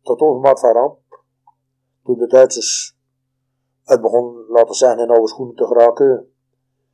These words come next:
die begonnen ze toen ook met, eh, rommel en sperzen te planten aan de Belgische kust. Dat waren dus grote palen die daar geplant werden om zweefvliegtuigen dus te beletten van te landen.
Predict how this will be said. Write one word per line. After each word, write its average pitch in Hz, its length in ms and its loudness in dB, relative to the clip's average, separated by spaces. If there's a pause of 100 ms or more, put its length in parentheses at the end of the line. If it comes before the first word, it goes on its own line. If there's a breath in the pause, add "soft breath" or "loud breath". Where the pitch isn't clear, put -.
(160)
die 117 140 -12
begonnen 120 260 2
ze 107 60 -14
toen 123 200 2
ook 131 100 -6
met, 131 260 2
eh, 120 320 6 (140)
rommel 139 340 2
en 123 80 4
sperzen 117 380 0
te 120 80 -6
planten 127 580 -4 (920)
aan 123 140 -2
de 120 60 -6
Belgische 127 280 2
kust. 135 320 -4 (1000)
Dat 104 140 -14
waren 117 220 2
dus 104 120 -14
grote 123 280 -2
palen 117 460 2 (920)
die 123 160 -16
daar 123 140 4
geplant 117 340 -4
werden 120 540 -2
om 113 360 -8
zweefvliegtuigen 110 840 -4
dus 110 140 -8
te - 80 -12
beletten 113 280 0
van 113 120 -6
te 120 80 -4
landen. 127 380 -2